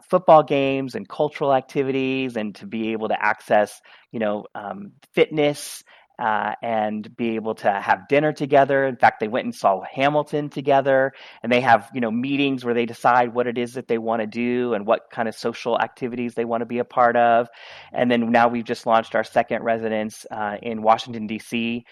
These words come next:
uh, and, um, those will be more like apartments, uh, apartment style. Uh, but, you know, the, they're so nice, and they're s-, you know, totally integrated. And again, we'll just be creating that element of community,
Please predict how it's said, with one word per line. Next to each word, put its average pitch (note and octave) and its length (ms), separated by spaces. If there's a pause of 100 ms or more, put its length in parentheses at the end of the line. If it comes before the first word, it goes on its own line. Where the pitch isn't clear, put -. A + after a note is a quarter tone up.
(320)
uh, A#2 280
and, A2+ 400
um, G#2+ 300
those A#2 260
will A#2+ 100
be A#2+ 120
more A2 520 (240)
like A2 200
apartments, B2 760 (300)
uh, A#2+ 180
apartment B2 520
style. A#2+ 640 (280)
Uh, A2+ 320
but, A2+ 360 (100)
you B2+ 80
know, A2 160 (220)
the, A#2 260 (320)
they're B2 120
so D3 340
nice, B2+ 640 (140)
and A2+ 500
they're A#2 140
s-, - 220 (160)
you B2 120
know, A2 120
totally C3 420
integrated. A#2+ 760 (360)
And A2+ 280
again, B2 400
we'll A2 80
just A#2 200
be A#2 80
creating A2+ 560
that G#2+ 300 (720)
element A#2+ 360
of - 120
community, A2+ 640